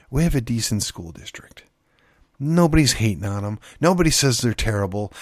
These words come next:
No, nobody even hates any individuals involved with it. It just, we can do better. We deserve better. But that's gonna require some effort.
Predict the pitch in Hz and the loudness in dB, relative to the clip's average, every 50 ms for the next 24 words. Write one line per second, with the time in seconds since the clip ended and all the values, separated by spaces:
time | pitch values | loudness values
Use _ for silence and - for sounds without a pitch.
0 | - - - 170 180 170 - - - 143 170 185 190 214 214 196 160 - - - | -16 -6 0 2 2 2 0 -6 0 6 6 6 6 6 4 2 2 0 -4 -20
1 | - _ - _ _ _ _ - - - _ _ _ _ _ - - 175 180 160 | -20 _ -20 _ _ _ _ -20 -20 -20 _ _ _ _ _ -6 0 0 2 4
2 | 143 117 - - - - - 190 151 - - - - - 170 180 190 185 170 160 | 2 2 0 -2 -2 2 2 0 0 0 -2 -2 0 2 4 6 6 6 6 6
3 | 151 165 165 147 165 143 143 156 131 110 139 170 220 233 185 127 - - 101 92 | 6 6 6 6 4 4 4 4 4 4 2 2 0 0 0 0 -2 -2 -6 -8
4 | - _ - - - - _ - 180 - - 202 - - _ _ _ - - - | -10 _ -20 -20 -20 -20 _ -10 -4 -2 0 -2 -2 -4 _ _ _ -18 -6 -4
5 | 147 131 - - 147 135 156 156 131 139 147 160 - 139 - - - - - - | -4 -4 -2 -2 2 4 6 10 10 8 8 6 -4 -6 -10 -12 -18 -20 -20 -16
6 | - - 147 165 - 185 151 123 147 196 240 220 - - - - 80 - - - | -6 -2 -2 0 2 4 4 4 4 4 2 0 2 0 0 0 0 -10 -16 -20
7 | _ _ _ _ _ - - - - _ _ _ - _ - - - 180 175 - | _ _ _ _ _ -20 -20 -20 -20 _ _ _ -16 _ -4 -2 0 0 0 2
8 | - 165 160 151 151 151 - - - 120 113 120 123 - - 120 - - - - | 6 6 6 6 6 4 4 2 0 2 2 0 0 -2 -2 -4 -6 -4 2 2
9 | - - - - - - | 2 2 2 -16 -16 -20